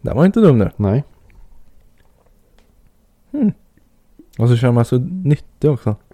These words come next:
Speaker 1: Man dricker den här.
Speaker 2: Ja.
Speaker 1: Vitamin well. Upgrade.
Speaker 2: Du blir, du går liksom upp en level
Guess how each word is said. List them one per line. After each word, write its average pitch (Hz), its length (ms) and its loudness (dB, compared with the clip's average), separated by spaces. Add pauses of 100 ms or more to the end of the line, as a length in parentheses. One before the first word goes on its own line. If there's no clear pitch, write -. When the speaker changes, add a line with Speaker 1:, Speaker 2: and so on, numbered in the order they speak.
(580)
Speaker 1:
Man 110 180 0
dricker 104 220 2
den 110 40 0
här. 104 140 -4 (1040)
Speaker 2:
Ja. 117 120 -6
Speaker 1:
Vitamin 117 760 2
well. 107 280 -4 (600)
Upgrade. 117 540 -4 (1700)
Speaker 2:
Du 107 120 -2
blir, 110 220 4
du 110 140 2
går 117 100 0
liksom 110 320 0
upp - 240 -4
en 107 140 2
level 98 340 0